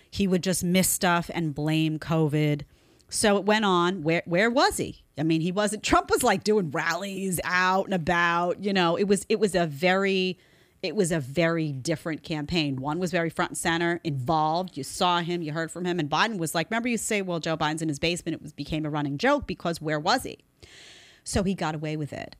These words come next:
And the problem is that now he's in there and he's seriously struggling. He doesn't take a lot of questions. Can't imagine why. His handlers are like, "Don't put him out there. Don't put him out there." And the reason the media doesn't cover this, yeah, they don't cover it, right?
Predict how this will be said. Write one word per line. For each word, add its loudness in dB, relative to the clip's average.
And 0
the -2
problem 0
is -2
that -4
now -2
he's -6
in -4
there -4
and -6
he's -6
seriously 0
struggling. -6
He -4
doesn't 0
take -4
a -8
lot -8
of -18
questions. -6
Can't -4
imagine -6
why. -2
His -4
handlers -2
are -6
like, -6
"Don't 0
put 8
him -2
out 0
there. -2
Don't 0
put -2
him -4
out -2
there." -2
And 0
the -2
reason 2
the 4
media 2
doesn't -6
cover -2
this, -10
yeah, 0
they 0
don't -2
cover -10
it, -16
right? -6